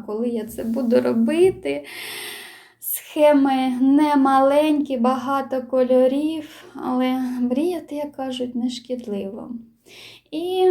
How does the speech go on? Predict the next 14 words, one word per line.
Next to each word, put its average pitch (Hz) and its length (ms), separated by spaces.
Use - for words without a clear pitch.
як 254 220
ви 247 80
бачите, 320 560
мої 277 360
улюблені 254 640
метелики. 120 840
Я 269 320
б 349 100
їх 320 240
вишивала, 294 840
е, - 760
разом 247 340
з 247 80
квітами 240 1000